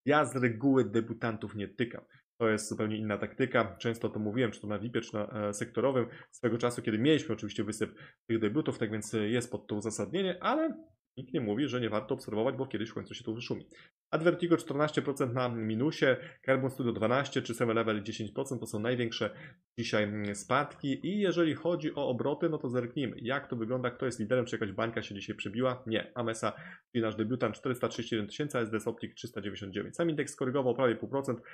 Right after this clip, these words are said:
dwieście czterdzieści dziewięć punktów na zamknięciu. I na deserek oczywiście indeks szerokiego rynku, czyli wig. Zobaczmy, co tutaj się dzieje, a widzimy, że największe dzisiaj wzrosty notuje Mikiland, piętnaście procent, Render osiem sześć, osiem, sześć sześć, Moj,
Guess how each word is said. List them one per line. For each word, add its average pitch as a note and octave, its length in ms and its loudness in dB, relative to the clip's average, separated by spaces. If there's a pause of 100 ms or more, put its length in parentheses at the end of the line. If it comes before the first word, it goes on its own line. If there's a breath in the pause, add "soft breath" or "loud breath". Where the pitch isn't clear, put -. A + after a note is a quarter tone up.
(300 loud breath)
dwieście C3+ 220 2
czterdzieści A#2 280 -2
dziewięć A2 220 0
punktów G#2+ 300 -6
na G2+ 240 -2
zamknięciu. G#2 640 -4
I D#3+ 120 0
na C#3+ 120 2
deserek C3+ 340 2
oczywiście C3 420 0
indeks B2+ 300 -2
szerokiego A2+ 400 2
rynku, C3+ 260 0
czyli A2 240 0
wig. C#3+ 280 -2 (500 soft breath)
Zobaczmy, A#2+ 400 2
co B2 100 -6
tutaj A#2 180 0
się G#2+ 160 -4
dzieje, C#3+ 360 4
a D3 180 2
widzimy, C#3 380 -2
że A#2+ 80 -8
największe B2+ 360 -2
dzisiaj A#2+ 280 0
wzrosty B2 520 0 (380 loud breath)
notuje A#2+ 640 4
Mikiland, A2 560 -2
piętnaście D#3+ 420 2
procent, D3 380 2
Render B2+ 420 2
osiem B2 280 2
sześć, C3 280 -2
osiem, A#2 320 -2
sześć B2+ 240 -2
sześć, - 260 -2
Moj, B2+ 220 4